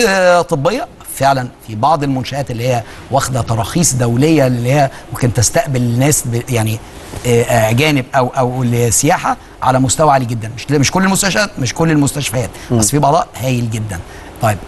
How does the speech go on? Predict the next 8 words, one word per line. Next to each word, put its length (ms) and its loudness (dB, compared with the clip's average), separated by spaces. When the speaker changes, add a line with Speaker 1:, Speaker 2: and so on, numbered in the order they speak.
Speaker 1:
آه، 180 2
إقامات 440 0
للمرافقين 960 2
للمستشفيات 840 4
دي، 200 0
في 180 4
مو-، 220 4
إقامات، 340 0